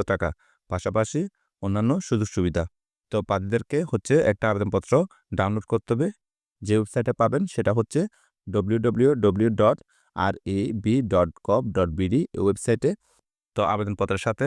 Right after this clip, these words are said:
আপনাদের যে সকল কাগজপত্র লাগবে সেগুলো হচ্ছে এসসি পরীক্ষার মূল বা সাময়িক সনদপত্র বা মার্কশিটের ফটোকপি, নাগরিকত্ব সনদ অর্থাৎ চেয়ারম্যান সনদ এর ফটোকপি ও সদ্য তোলা চার কপি পাসপোর্ট সাইজের ছবি,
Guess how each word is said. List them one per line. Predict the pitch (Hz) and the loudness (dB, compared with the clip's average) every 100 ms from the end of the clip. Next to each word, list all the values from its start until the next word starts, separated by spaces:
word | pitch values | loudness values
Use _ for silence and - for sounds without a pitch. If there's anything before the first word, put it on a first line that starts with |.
| 160 | -2
আপনাদের | - 101 113 107 | -2 0 0 0
যে | 101 | -2
সকল | 107 117 | 0 0
কাগজপত্র | 113 110 - 92 98 | 0 -2 -4 -4 -4
লাগবে | 90 131 180 | -2 -2 -4
সেগুলো | - 107 104 110 | -4 -2 0 0
হচ্ছে | 110 - 156 190 _ _ _ - | -2 0 0 0 _ _ _ -8
এসসি | 101 - 120 | -6 -4 0
পরীক্ষার | 120 117 - 143 110 | 2 2 0 2 4
মূল | 113 165 - | 4 2 0
বা | 98 - | -4 -4
সাময়িক | 107 113 113 | -2 -2 -2
সনদপত্র | 113 113 117 - 123 | -4 -2 -2 2 2
বা | 104 95 | 2 0
মার্কশিটের | 92 113 110 170 | -2 -4 -4 -2
ফটোকপি, | - - 95 113 - 175 - _ _ _ _ _ _ | -2 -2 0 0 0 -2 -2 _ _ _ _ _ _
নাগরিকত্ব | 104 101 95 95 92 95 - | -4 0 0 0 0 -2 0
সনদ | 113 156 - - | 0 0 -4 -6
অর্থাৎ | 90 107 117 - | -4 -2 -4 -2
চেয়ারম্যান | 101 104 113 | -2 0 0
সনদ | 117 131 185 _ _ _ - | 2 2 0 _ _ _ -4
এর | 110 | -2
ফটোকপি | 117 104 110 120 - 160 214 _ - | -2 -2 0 0 2 0 0 _ -4
ও | 104 | -2
সদ্য | - 113 113 | 0 0 2
তোলা | 117 135 | 2 2
চার | 107 95 | 0 -4
কপি | 104 110 160 - | -4 -2 -2 -2
পাসপোর্ট | 101 - 113 | -4 -4 -2
সাইজের | 113 123 156 - | -2 -2 -4 -2
ছবি, | 98 95 | 0 0